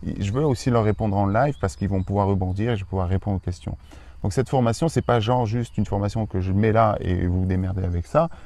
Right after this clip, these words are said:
C'est, c'est, il y a un suivi derrière, il y a un accompagnement derrière et encore une fois, elle est évolutive parce que je vais rajouter, par exemple, l'E F T avec les enfants ou des choses comme ça. Mais c'est, c'est clair que c'est beaucoup plus simple qu'on se l'imagine, mais c'est vrai que c'est beaucoup plus simple quand on a pris le temps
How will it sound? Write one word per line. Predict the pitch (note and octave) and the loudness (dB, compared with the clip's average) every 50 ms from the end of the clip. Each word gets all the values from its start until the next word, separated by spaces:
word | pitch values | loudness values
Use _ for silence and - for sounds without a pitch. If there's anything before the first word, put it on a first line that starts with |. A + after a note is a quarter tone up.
| - - - | -18 -18 -16
C'est, | - - - G#2+ G#2+ F#2+ F2+ C#2+ | -14 -6 0 2 2 2 2 0
c'est, | - - - - - | -4 -8 -6 -4 -2
il | G2+ G2 | 0 2
y | F#2 | 2
a | F2+ F#2 | 2 2
un | G2+ | 0
suivi | G#2 - - A2+ G2+ G#2 G#2+ G#2+ | -2 -2 -2 -2 0 2 2 2
derrière, | G2+ G2 F#2+ F#2+ A2 C3 D3 | 2 2 2 2 2 2 2
il | B2+ | 2
y | G#2+ | 2
a | G2 | 2
un | F#2 F#2 F#2+ | 2 2 0
accompagnement | G#2+ G#2+ - A2+ G2 - G2+ G2 G2 G2 F#2 | 0 -2 -4 -4 -2 -2 -2 -2 0 -2 -2
derrière | F#2 F2+ F2 G#2 C3 D3 - - | -2 0 0 0 0 -2 0 -2
et | F#2+ F2+ - | -2 -2 -2
encore | - F#2+ F#2 - - F#2 | -2 -4 -4 -4 -4 -4
une | F2+ F2+ | -4 -4
fois, | - C3+ | -4 -4
elle | B2+ G#2+ | -4 -2
est | F#2 | -4
évolutive | F#2 F#2 F#2+ F#2 F#2 F#2 - C#3+ C#3+ | -4 -4 -4 -4 -6 -6 -6 -8 -6
parce | - - - - | -6 -8 -8 -6
que | - | -6
je | G2 F#2+ | -4 -2
vais | F#2 F#2+ | 0 0
rajouter, | F2 F2+ F2 F2+ F2+ - - G#2+ B2 - - - - - - | 0 0 -2 -4 -4 -4 -4 -4 -4 -6 -10 -16 -16 -14 -12
par | - - | -8 -6
exemple, | D#2 D#2+ F#2 G#2+ A2 - - - - - - - - | -4 -2 -2 -2 -4 -4 -8 -16 -20 -20 -16 -8 -4
l'E | E2+ F2 E2+ | -2 -2 -2
F | D#2+ - | -2 -2
T | - G2 | -2 0
avec | F2 E2 - | 0 0 0
les | - F2 E2 | -2 -2 -2
enfants | E2+ E2 D#2+ - - G#2+ G#2+ A2 | -2 -2 -4 -4 -4 -4 -2 -2
ou | G#2 F#2+ | -2 -4
des | F2+ F2 | -4 -4
choses | F2 - F2+ F2+ | -6 -6 -8 -6
comme | - E2+ F2+ | -4 -6 -6
ça. | - - - - - - - - - - - - - - - - - - - - - - | -6 -8 -12 -12 -12 -12 -12 -12 -14 -16 -16 -16 -14 -12 -12 -12 -12 -10 -8 -8 -2 2
Mais | G3 G#3 G#3 G3 - - - - - - - | 4 4 6 4 4 0 -4 -6 -6 -8 -8
c'est, | - - - - - A2+ G#2+ - | -8 -8 -4 0 2 2 2 2
c'est | - - A#2+ A2 | 0 0 0 0
clair | - - D#3 F3+ - | 2 2 2 2 0
que | - - A#2+ | 0 -2 -2
c'est | A2+ - - - A2+ - - - | -2 -2 -2 -2 -2 -2 -2 -2
beaucoup | - B2 G#2+ A#2 F3+ - - | 0 0 2 2 2 0 -2
plus | - - - | -6 -4 -4
simple | A#2+ - - - E3 F#3+ | -4 -4 -4 -4 -4 -4
qu'on | - - B2 | -2 -4 -6
se | G#2+ - - - | -6 -6 -4 -4
l'imagine, | G#2+ G#2+ G#2+ G#2+ G#2 G2+ F#2+ F#2+ G#2+ B2 D3+ C#3+ C3+ C#3+ - - - - - | -2 0 0 0 0 -2 -2 -2 -4 -4 -2 -4 -4 -6 -8 -10 -14 -16 -14
mais | A2+ G#2+ G2+ G2 G2 G2 | -10 -6 -4 -2 -2 -2
c'est | - - A2 | -2 -2 0
vrai | F#2+ G#2+ D3 | 0 0 0
que | E3+ - | -2 -2
c'est | A2+ F#2+ | -2 -2
beaucoup | G2 A2+ C3+ - B2 | 0 -2 -2 -2 -6
plus | - - G2+ | -4 -4 -4
simple | F#2 - B2 C#3 F3 - | -4 -2 -2 -4 -4 -4
quand | - G2+ - | -6 -6 -4
on | - F#2 | -2 -2
a | F2 | -2
pris | D#2+ - - - D3+ | -4 -4 -4 -4 -4
le | F3+ | -4
temps | - - - C3 D3+ | -4 -4 -6 -6 -4